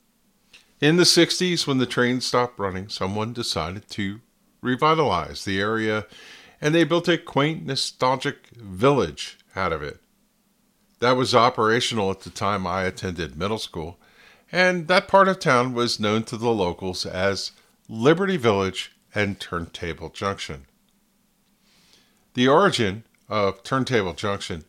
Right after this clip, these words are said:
as its name suggests, was the remnants of the larger turntable in the middle of the square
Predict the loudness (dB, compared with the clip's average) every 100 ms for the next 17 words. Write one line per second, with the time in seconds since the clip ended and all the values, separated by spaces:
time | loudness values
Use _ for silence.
0 | _ -8 -6 -8 -12 -12 -10 -8 -10 -10
1 | -10 -12 -8 -6 -6 -6 -4 -4 -2 0
2 | 4 4 4 -2 -2 -2 -2 -2 0 0
3 | -2 -6 -2 -2 -2 -2 -2 -2 -2 -2
4 | -2 -2 -2 -4 -8 -10 -6 -4 0 2
5 | 2 -2